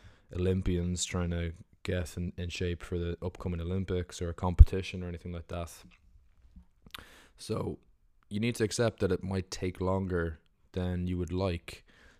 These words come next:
uh, but we're just trying to make progress as opposed to have this fantasy world where you snap your fingers and immediately you're a different person and you're the kind of person who can, um,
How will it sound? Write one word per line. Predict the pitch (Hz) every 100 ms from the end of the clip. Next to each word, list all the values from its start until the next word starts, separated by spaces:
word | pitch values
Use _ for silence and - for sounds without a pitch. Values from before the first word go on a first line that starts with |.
| - -
uh, | 87 85
but | 82 90
we're | 90
just | 95 -
trying | 98 87
to | 85
make | 82 -
progress | - 95 92 90 - 92
as | 82
opposed | 82 85 85 - -
to | 87 85 82 78 - - - - - _ _
have | - 90 85
this | 85
fantasy | - 95 90 90 92
world | 90 92 87
where | 87
you | 87
snap | - 90 -
your | 90
fingers | 98 95 92 87
and | 87
immediately | 90 92 90 90 85 90 85 - - - - - _ -
you're | 92
a |
different | 90 95 90
person | 95 92 -
and | 85 82
you're | 85
the | 85
kind | 87
of | 82
person | 90 85 - 82
who | 85 82
can, | 85 80 80
um, | 80 80 80 78